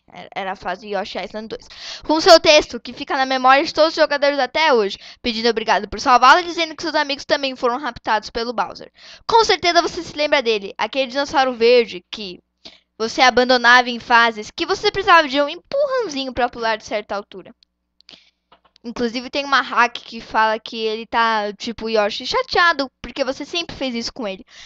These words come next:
Mas isso não vem ao caso nesse vídeo. E que, quando batia em um inimigo, como Goombas ou Copa-Tropas, ele saía,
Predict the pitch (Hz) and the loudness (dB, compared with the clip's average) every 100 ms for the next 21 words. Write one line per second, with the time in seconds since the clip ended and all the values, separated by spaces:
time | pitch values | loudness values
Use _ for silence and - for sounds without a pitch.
0 | - 302 330 330 302 277 254 226 226 214 | -6 -2 -2 -2 -4 -2 -4 -4 -6 -8
1 | 240 - _ _ _ _ _ _ _ _ | -14 -18 _ _ _ _ _ _ _ _
2 | _ _ _ _ _ _ _ - - _ | _ _ _ _ _ _ _ -20 -20 _
3 | _ _ _ _ _ - 311 277 - _ | _ _ _ _ _ -2 0 0 -4 _
4 | _ _ - 254 208 - _ 247 233 226 | _ _ -10 -8 -8 -12 _ 0 4 6
5 | 226 - 311 311 294 269 254 262 196 - | 4 4 2 2 -2 -4 -4 -6 -8 -10
6 | - 226 220 220 240 220 214 208 214 240 | -6 -4 -4 -2 0 0 0 0 -2 -2
7 | 262 262 285 330 - - - 311 311 381 | 2 6 6 4 -4 -16 -6 -4 -2 0
8 | 339 339 | -2 -4